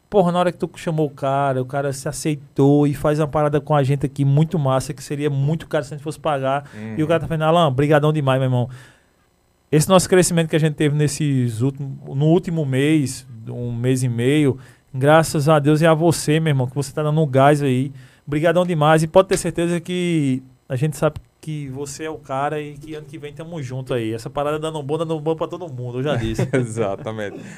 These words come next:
Speaker 2: Cara, se eu fosse falar de Alan, que eu ia ter que passar a noite toda. Alan
Speaker 1: Derrubei o Papai Noel emocionado com o Alan.
Speaker 2: Alan tem um coração que não cabe nele, não. Tanto
Speaker 1: Dia de
Speaker 2: ele
Speaker 1: Bruno, eu derrubei umas três vezes aqui também, o Papai Noel do Kaique.
Speaker 2: <laughs> Nervoso.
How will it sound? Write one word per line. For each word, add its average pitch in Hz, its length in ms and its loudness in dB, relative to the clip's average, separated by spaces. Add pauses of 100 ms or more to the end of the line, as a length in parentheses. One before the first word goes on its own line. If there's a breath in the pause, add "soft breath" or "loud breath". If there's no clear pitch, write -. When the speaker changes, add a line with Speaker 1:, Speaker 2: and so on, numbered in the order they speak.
(140 loud breath)
Speaker 2:
Cara, 135 240 0
se 127 60 0
eu 135 100 -2
fosse 143 180 -2
falar 131 300 -2
de 120 100 -4
Alan, 110 380 -2
que 107 160 -12
eu 110 200 -4
ia 110 100 -6
ter 113 180 -10
que 113 60 -18
passar 101 320 -10
a 101 40 -6
noite 98 280 -10
toda. 95 260 -10
Alan 98 200 -6
Speaker 1:
Derrubei 139 420 -8
o 151 60 -8
Papai 147 280 -8
Noel 135 240 -8
emocionado 135 500 -6
com 127 60 -10
o 120 40 -6
Alan. 104 280 -10 (100)
Speaker 2:
Alan 101 380 -6
tem 113 160 -6
um 113 100 -8
coração 107 460 -6
que 101 100 -18
não 104 120 -12
cabe 104 260 -8
nele, 104 160 -10
não. 95 220 -12
Tanto 113 320 -12
Speaker 1:
Dia 156 100 -2
de 160 60 -4
Speaker 2:
ele 160 80 -2
Speaker 1:
Bruno, 156 180 -8
eu 170 40 -6
derrubei 156 280 -4
umas 147 240 -12
três 170 260 -4
vezes 147 160 -6
aqui 139 160 -8
também, 123 560 -10
o 123 140 -10
Papai 123 260 -8
Noel 117 180 -6
do 113 40 -20
Kaique. 107 440 -10
Speaker 2:
<laughs> - 40 -20
Nervoso. 101 720 -6